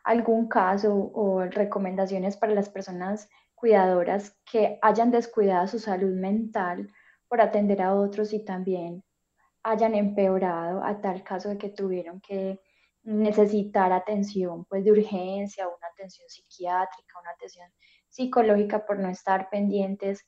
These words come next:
de sí mismo o no contar con ese apoyo que usted nos decía también, eh, de su familia, de sus vecinos, que también en esta labor de cuidar estén acompañados?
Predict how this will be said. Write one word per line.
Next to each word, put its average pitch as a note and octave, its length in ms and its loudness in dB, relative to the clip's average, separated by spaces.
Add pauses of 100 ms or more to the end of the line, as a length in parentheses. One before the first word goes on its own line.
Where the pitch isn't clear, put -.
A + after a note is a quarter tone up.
(320)
de G#3+ 100 4
sí G#3 120 6
mismo G3+ 420 4
o B3 100 6
no F#3+ 240 2
contar G3 520 0
con G#3 180 -4
ese G3+ 160 -2
apoyo G3+ 340 -4
que - 120 -10
usted G#3 180 -8
nos F#3 160 -8
decía F3+ 480 -4 (320)
también, F#3+ 640 0 (320)
eh, G3 200 4
de G3 200 10
su G3+ 160 2
familia, G3 840 0
de - 160 0
sus F#3+ 220 -4
vecinos, F#3+ 560 -4
que - 80 -20
también F3+ 440 -4 (300)
en G#3+ 160 2
esta G#3 240 4
labor F#3 420 6
de G3 140 -2
cuidar F3+ 540 2 (240)
estén G#3+ 300 0
acompañados? G3+ 1000 0